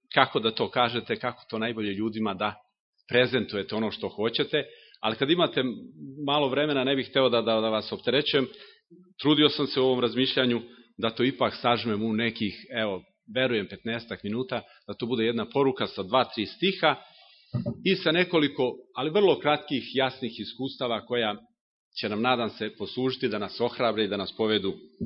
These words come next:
e, e, putem koji Bog želi da nas vodi. Evo, za početak bih vam pročitao jedan stih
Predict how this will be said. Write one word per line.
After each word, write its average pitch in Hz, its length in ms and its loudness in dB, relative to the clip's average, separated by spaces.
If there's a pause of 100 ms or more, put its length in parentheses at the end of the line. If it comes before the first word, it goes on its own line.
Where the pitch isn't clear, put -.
(600)
e, 98 80 -6
e, 107 420 -4 (160)
putem 139 380 2
koji 110 160 2
Bog 117 240 4
želi 113 260 4
da 110 80 2
nas 101 180 -4
vodi. 90 300 0 (1200)
Evo, 170 320 4
za 123 140 -6
početak 170 420 -2
bih 123 100 -8
vam 113 120 0
pročitao - 360 0
jedan 135 220 2
stih - 340 -6